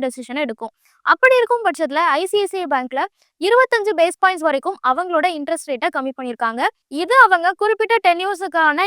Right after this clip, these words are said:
இன்ட்ரெஸ்ட் ரேட்டை கம்மி பண்ணிருக்காங்க. அதே மாதிரி மூணு கோடி ரூபாய்க்கும் கம்மியா நீங்க எஃப் டி போடுறீங்க அப்படின்னா அதுக்கான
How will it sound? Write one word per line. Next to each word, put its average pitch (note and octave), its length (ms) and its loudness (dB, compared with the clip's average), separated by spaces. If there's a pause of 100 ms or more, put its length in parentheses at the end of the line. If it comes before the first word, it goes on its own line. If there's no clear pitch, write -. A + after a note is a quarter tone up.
இன்ட்ரெஸ்ட் D#4+ 300 -2
ரேட்டை C#4 220 0
கம்மி C#4+ 220 -2
பண்ணிருக்காங்க. C4 420 -4 (260)
அதே D4+ 140 2 (120)
மாதிரி D#4 240 2 (160)
மூணு A4 280 -2
கோடி G4+ 240 4
ரூபாய்க்கும் G#4 460 4
கம்மியா G4+ 360 0 (140)
நீங்க F4+ 220 -2
எஃப் D#4 120 -8
டி F#4 140 0
போடுறீங்க D#4+ 340 -2
அப்படின்னா C4 300 -4 (180)
அதுக்கான G4+ 340 2